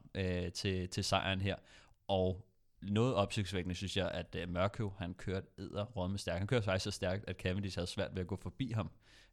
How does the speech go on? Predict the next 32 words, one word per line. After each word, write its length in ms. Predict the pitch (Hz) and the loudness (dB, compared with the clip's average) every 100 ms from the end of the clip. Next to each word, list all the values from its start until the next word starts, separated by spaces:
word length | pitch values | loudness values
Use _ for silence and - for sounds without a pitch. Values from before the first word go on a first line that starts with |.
| - | -2
Øh, 200 | 90 85 | 0 2
og 60 | 76 | 2
jeg 100 | 92 | 2
tror, 180 | - 101 | 2 2
Mørkøv, 320 | 95 98 104 | 4 4 4
han 100 | 95 | 2
ender 180 | 92 98 | 2 0
også, 300 | 90 90 107 | 0 0 0
øh, 140 | 92 87 | -2 0
på 140 | 95 | 0
en, 180 | 90 87 | 0 0
på 140 | - | 0
en 80 | 87 | 0
fornem 300 | - 104 107 | 2 2 2
syvendeplads, 640 | - 120 120 - 87 - | 0 -2 -2 0 -2 -2
fordi 200 | - 92 | -2 0
at 120 | 90 87 - - - | 0 -2 -10 -20 -4
han 160 | 101 | 2
kunne 120 | 139 | 4
altså 140 | 101 95 | 4 6
godt 200 | 104 113 | 4 4
se, 280 | - 98 - - _ _ _ | 2 0 -4 -16 _ _ _
øh, 320 | 92 92 90 - 50 - - - 95 - | -2 0 -2 -4 -8 -10 -12 -8 -8 0
Cavendish, 480 | 104 104 120 98 - | 2 4 4 0 -2
han 180 | 95 98 | -2 0
har 120 | 101 | 2
faktisk 500 | 92 95 98 - - | 2 4 4 2 -4
problemer 360 | - 98 110 110 | -4 0 2 2
ved 120 | 98 | 2
at 100 | 101 | 0
gå 100 | - | 0
forbi. 420 | 98 92 120 117 | -2 0 0 0